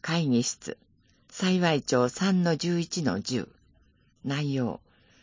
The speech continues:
認知症の正しい理解や接し方について、サポーターとしてできることなど。対象、市内在住在勤で、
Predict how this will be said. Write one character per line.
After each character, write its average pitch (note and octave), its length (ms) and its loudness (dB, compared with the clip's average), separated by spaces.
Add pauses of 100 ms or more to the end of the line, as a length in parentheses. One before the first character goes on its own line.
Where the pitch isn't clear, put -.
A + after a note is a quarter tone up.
(240)
認 A3 200 10
知 A#3 120 0
症 F#3+ 280 4
の F3+ 120 4
正 G3+ 320 2
し F3+ 180 4
い - 40 -2
理 E3 100 -2
解 A#2+ 280 0
や A2+ 120 4
接 E3 200 0
し - 160 -2
方 F#3+ 260 0
に D#3 120 -2
つ - 140 -4
い G2 100 0
て、 - 220 -10 (600)
サ F#3+ 200 0
ポ A3 200 4
ー G3+ 40 -2
タ E3+ 180 2
ー - 40 -2
と D3 140 0
し - 100 -4
て E3 180 4
で D#3 160 2
き - 140 2
る E3+ 100 2
こ A2 140 -6
と A#2+ 140 0
な F2+ 160 -4
ど。 - 100 -12 (760)
対 E3 180 0
象、 B2+ 400 0 (380)
市 - 160 2
内 E3+ 240 6
在 E3+ 240 2
住 E3+ 220 0
在 D#3+ 220 0
勤 C#3 280 0
で、 B2 220 0